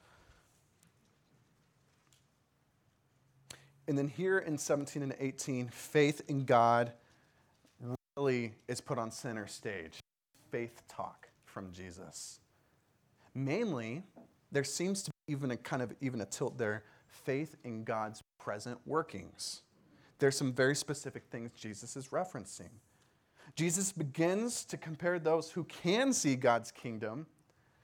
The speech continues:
versus those who refuse to see it, right? Does that sound a little bit about what you, uh, read this week? Hopefully, yes? Okay, let's dive in. Let's jump in here. Was blind. Um, Luke seventeen.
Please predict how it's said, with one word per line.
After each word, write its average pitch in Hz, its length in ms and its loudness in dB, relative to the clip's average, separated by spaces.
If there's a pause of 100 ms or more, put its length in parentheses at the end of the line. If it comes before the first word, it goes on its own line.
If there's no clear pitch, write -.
(260)
versus 135 320 -4
those 143 240 0
who - 140 -10
refuse 113 800 -8 (200)
to 95 100 -8
see - 160 -10
it, 82 180 -10 (340)
right? 139 360 6 (380)
Does 147 100 4
that 247 160 12
sound 247 220 12
a 240 40 12
little 226 140 12
bit 233 140 12
about 220 260 12
what 220 200 10
you, 202 160 12
uh, 185 140 12
read 185 240 12
this 196 180 8
week? 208 380 10 (540)
Hopefully, 185 560 2
yes? 170 340 10
Okay, 139 380 6 (400)
let's 117 240 4
dive 107 400 2
in. 95 100 -4
Let's 101 180 -6
jump 107 280 -6
in 98 120 -6
here. 92 220 -8 (380)
Was 135 280 4
blind. 117 600 2
Um, 113 240 -2
Luke 156 160 0
seventeen. 143 600 0